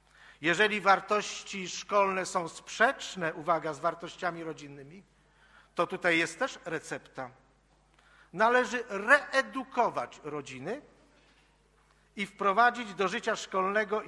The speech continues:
jak najwięcej elementów z życia rodzinnego,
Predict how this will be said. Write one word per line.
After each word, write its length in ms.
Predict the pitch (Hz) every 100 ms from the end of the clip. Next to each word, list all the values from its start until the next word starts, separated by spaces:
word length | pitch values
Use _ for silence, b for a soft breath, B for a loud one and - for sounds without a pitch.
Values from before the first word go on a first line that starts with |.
| 180
jak 320 | 247 277 269
najwięcej 920 | 247 247 233 190 240 240 226 240 233 214
elementów 640 | 202 196 220 214 214 165
z 20 |
życia 340 | 139 208 202 190
rodzinnego, 680 | 180 170 175 170 143 135